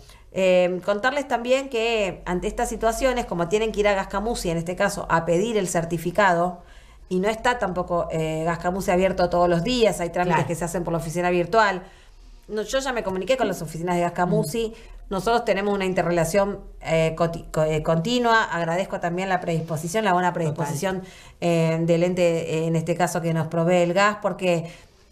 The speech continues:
Speaker 1: cualquier inconveniente nosotros podemos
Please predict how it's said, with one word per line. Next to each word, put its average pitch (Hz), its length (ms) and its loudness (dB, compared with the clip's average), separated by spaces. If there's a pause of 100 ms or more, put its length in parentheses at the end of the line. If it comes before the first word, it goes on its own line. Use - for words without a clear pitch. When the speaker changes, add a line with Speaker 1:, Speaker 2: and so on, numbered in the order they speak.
Speaker 1:
cualquier 226 440 2
inconveniente 240 840 -2
nosotros 202 400 -4
podemos 185 400 -2